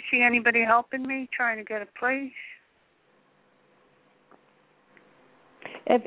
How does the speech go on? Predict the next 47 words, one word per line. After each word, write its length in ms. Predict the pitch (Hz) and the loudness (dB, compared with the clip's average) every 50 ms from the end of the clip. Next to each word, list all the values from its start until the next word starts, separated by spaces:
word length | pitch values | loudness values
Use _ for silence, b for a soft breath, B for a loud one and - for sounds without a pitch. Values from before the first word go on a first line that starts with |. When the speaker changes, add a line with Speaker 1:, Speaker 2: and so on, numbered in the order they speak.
| - | 0
Speaker 2:
you've 360 | - 254 226 302 370 381 381 370 | 0 2 4 4 4 4 4 4
already 400 | 339 330 302 311 302 247 294 247 | 2 4 4 2 2 0 -2 0
gone 280 | 233 294 285 285 269 - | 0 0 2 0 0 0
to 60 | 254 | 2
look 160 | 269 294 285 | 2 2 2
at 80 | - - | 0 -4
a 60 | 214 | -4
place, 280 | - - 214 185 185 - - - | -2 -2 0 0 -2 -2 -2 2
didn't 220 | 247 254 254 - - | 4 4 4 4 4
you? 280 | 170 147 135 143 139 135 _ _ _ _ _ _ _ _ _ _ _ _ _ _ _ _ _ _ _ _ _ _ _ _ _ _ _ _ _ _ _ _ _ _ _ _ - _ _ - | 2 2 0 -2 -6 -10 _ _ _ _ _ _ _ _ _ _ _ _ _ _ _ _ _ _ _ _ _ _ _ _ _ _ _ _ _ _ _ _ _ _ _ _ -20 _ _ -8
Speaker 1:
No, 260 | 247 247 247 247 240 | -6 -2 2 4 6
I've 220 | 240 240 233 220 | 6 6 4 2
been 140 | 208 214 220 | -2 -4 -2
Speaker 2:
You 80 | 240 - | 0 2
Speaker 1:
calling, 500 | 254 262 262 240 226 208 208 208 214 202 | 2 2 2 2 0 0 -2 -4 -8 -12
but 200 | - 208 208 202 | -12 -12 -8 -4
I 120 | 208 214 208 | -4 -4 -2
don't 180 | 220 214 220 | -2 -2 -2
have 140 | 220 233 214 180 | 0 -2 -2 -2
the 80 | - 196 | -6 -6
money 340 | 202 220 240 247 240 202 190 | -2 0 0 0 -2 -4 -6
yet 200 | 190 196 190 190 - | -4 -2 -2 -2 -4
until 320 | 208 202 190 - - 202 | -8 -16 -14 -12 -12 -10
the 140 | 196 202 196 | -8 -6 -6
end 160 | 202 196 185 | -6 -6 -6
of 60 | 185 - - | -10 -14 -16
September 580 | - 175 - - 233 240 240 226 202 190 185 - - _ - | -20 -18 -8 -2 0 0 0 -2 -4 -8 -8 -8 -10 _ -20
to 80 | - 175 | -8 -2
get 180 | 214 220 214 | 0 0 0
a 60 | 208 - _ | 0 -4 _
place, 280 | - 196 185 185 190 - - - - - | -4 -2 -2 -2 -4 -8 -14 -20 -16 -10
so 140 | 190 185 185 | -6 -4 -2
I 100 | 185 190 | -2 -2
don't 160 | 196 196 196 | -2 -2 -2
know 100 | 185 185 | -2 -2
what 180 | 185 190 190 185 | 0 0 0 0
I'm 120 | 185 180 | -2 -4
gonna 220 | 185 185 175 170 170 - | -6 -8 -8 -8 -10 -8
do. 240 | 208 220 202 190 | -10 -8 -8 -8
I 60 | 185 185 | -8 -6
mean, 180 | 185 185 180 | -4 -2 -2
I'm 100 | 180 180 | -2 0
looking 220 | 202 202 - 220 202 - - | -2 -2 -2 -4 -4 0 4
for 100 | 190 180 | 4 4
a 60 | 170 | 4
job. 440 | - 208 214 226 226 208 202 202 196 _ _ _ _ _ _ _ _ _ _ _ _ _ _ _ _ _ _ _ _ _ _ _ _ - _ _ _ _ _ _ _ _ _ - _ _ _ _ - | 6 6 6 8 8 8 6 4 0 _ _ _ _ _ _ _ _ _ _ _ _ _ _ _ _ _ _ _ _ _ _ _ _ -20 _ _ _ _ _ _ _ _ _ -20 _ _ _ _ 0
Speaker 2:
Okay. 480 | 208 202 - - 180 165 175 214 247 | 0 2 4 6 6 6 6 4 0